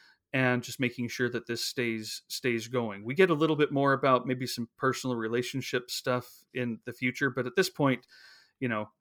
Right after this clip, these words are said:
who knows? But we do know that Eric, um,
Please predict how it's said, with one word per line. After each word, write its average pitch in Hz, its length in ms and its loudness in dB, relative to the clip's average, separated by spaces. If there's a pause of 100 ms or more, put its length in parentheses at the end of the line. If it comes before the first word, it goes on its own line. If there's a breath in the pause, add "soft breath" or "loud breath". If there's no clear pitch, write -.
who 147 100 6
knows? 117 320 0 (420 loud breath)
But 175 240 4
we 202 120 4
do 302 340 4
know 135 560 6 (180)
that 143 200 4 (120)
Eric, 147 320 4 (600 soft breath)
um, 123 440 0